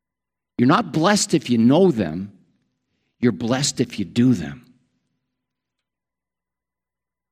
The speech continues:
I want to say this much, folks, that God,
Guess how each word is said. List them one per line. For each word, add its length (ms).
I 80
want 220
to 40
say 300
this 240
much, 280
folks, 580
that 240
God, 500